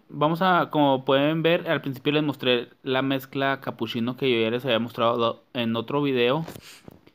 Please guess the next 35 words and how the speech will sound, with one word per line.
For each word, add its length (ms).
Y 260
este, 1000
y 160
pues 240
aquí 400
vamos 240
a 20
empezar 320
a 40
hacer 260
la 80
aplicación. 600
Como 240
pueden 240
ver, 280
yo 220
pre-, 180
pongo 320
la 140
primer 340
perla 440
en 160
el 120
área 200
de 60
cutícula 640
y 120
con 160
la 120
pura 260
punta 320
del 180
pincel 520
voy 360
presionando 840